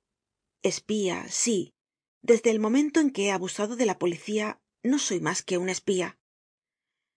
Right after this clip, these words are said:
Después saludó profundamente y se dirigió a la puerta. Allí se volvió y con la vista siempre baja, dijo:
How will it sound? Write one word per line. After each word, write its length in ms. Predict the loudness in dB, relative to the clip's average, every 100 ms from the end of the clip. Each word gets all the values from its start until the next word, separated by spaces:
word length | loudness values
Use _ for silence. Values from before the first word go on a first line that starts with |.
| _ _ _
Después 760 | 0 0 0 -2 0 0 -2 -10
saludó 480 | -6 -2 -2 0 0
profundamente 960 | 0 -2 -4 -2 -2 -2 0 -2 -2 _
y 80 | -2
se 160 | 0
dirigió 440 | -2 -2 -4 -4 -4
a 40 |
la 140 | -4 -2
puerta. 440 | -2 -2 -10 -14 _ _ _ _ _ _ _ _ _ _ _ _ -6
Allí 300 | 0 2 4
se 160 | 2 2
volvió 640 | 0 2 2 2 -2 _
y 100 | -8
con 200 | -2 0
la 80 | 0
vista 300 | -2 -2 -6
siempre 420 | -2 -2 -2 -6
baja, 560 | -2 -4 -4 -8 -8 -8
dijo: 540 | -6 -6 -6 -12 -12